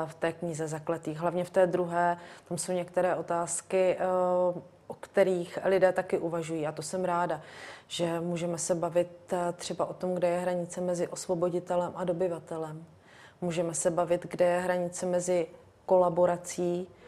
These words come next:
a ochranou rodového šlechtického majetku. Kde ta čára vede? Eh,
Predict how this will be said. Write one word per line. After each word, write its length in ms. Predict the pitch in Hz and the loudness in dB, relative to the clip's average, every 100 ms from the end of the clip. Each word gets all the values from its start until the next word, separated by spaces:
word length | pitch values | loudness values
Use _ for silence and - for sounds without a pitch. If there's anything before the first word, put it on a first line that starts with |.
| - | -6
a 80 | - | -4
ochranou 600 | 175 - 190 180 175 175 - | -2 0 2 2 4 4 4
rodového 580 | 180 170 165 165 170 175 | 2 4 2 0 -2 -6
šlechtického 760 | - 165 - 175 - 180 180 | -8 -8 -8 -6 -2 -2 0
majetku. 560 | 175 170 170 170 - 151 - - | -2 -2 -2 -6 -14 -14 -16 -6
Kde 160 | 170 175 | -4 -2
ta 160 | 185 | -4
čára 380 | 175 170 156 156 | -4 -6 -4 -4
vede? 340 | 156 156 156 151 - - - - | -4 -6 -6 -10 -18 -20 -20 -12
Eh, 100 | 175 | -6